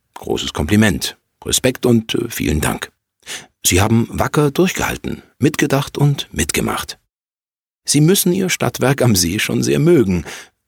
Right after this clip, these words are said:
Vielleicht sind Sie auch von der Konkurrenz. Äh, auf jeden Fall sind Sie noch wach.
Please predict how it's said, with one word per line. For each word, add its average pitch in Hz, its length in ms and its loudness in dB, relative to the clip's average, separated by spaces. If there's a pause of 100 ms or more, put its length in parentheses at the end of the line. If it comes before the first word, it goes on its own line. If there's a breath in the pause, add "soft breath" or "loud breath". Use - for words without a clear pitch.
(420)
Vielleicht - 340 -8
sind - 140 -6
Sie - 120 -4
auch - 120 -12
von - 100 -10
der - 100 -10
Konkurrenz. 85 600 -6 (800)
Äh, 165 80 -2
auf 202 200 2
jeden 196 220 4
Fall 143 420 2
sind 113 220 2
Sie 92 100 0
noch 95 280 -2
wach. - 260 -4